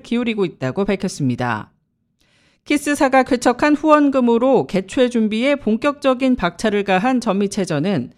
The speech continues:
유월 이십삼 일 롱아일랜드 나소 카운티 베터런스 메모리얼 콜로세움에서의 개막식을 시작으로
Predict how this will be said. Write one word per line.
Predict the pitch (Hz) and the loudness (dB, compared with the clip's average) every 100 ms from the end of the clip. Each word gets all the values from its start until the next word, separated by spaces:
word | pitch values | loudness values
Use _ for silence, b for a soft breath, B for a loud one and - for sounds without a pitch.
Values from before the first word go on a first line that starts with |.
| b b b | b b b
유월 | 202 254 254 180 | 2 4 4 0
이십삼 | 185 226 - 247 190 | -4 -6 -4 -2 -2
일 | 127 - | -2 -6
롱아일랜드 | 160 185 208 202 180 220 233 | -6 -2 0 0 -2 -2 -2
나소 | 160 - 269 | -4 -4 -6
카운티 | 254 240 226 220 262 220 | -2 -2 -2 -4 -4 -2
베터런스 | 180 185 233 226 226 269 | -4 -2 -2 -2 -2 -4
메모리얼 | 233 175 214 226 226 247 262 | -2 0 0 0 0 0 -2
콜로세움에서의 | 302 285 285 247 226 175 175 175 240 240 | -4 -4 -4 -2 -2 -2 -2 -4 -4 -4
개막식을 | 190 233 247 - 220 202 | -2 -2 -4 -6 -4 -4
시작으로 | 202 190 175 139 127 208 254 | -4 -4 -4 -4 -4 -4 -6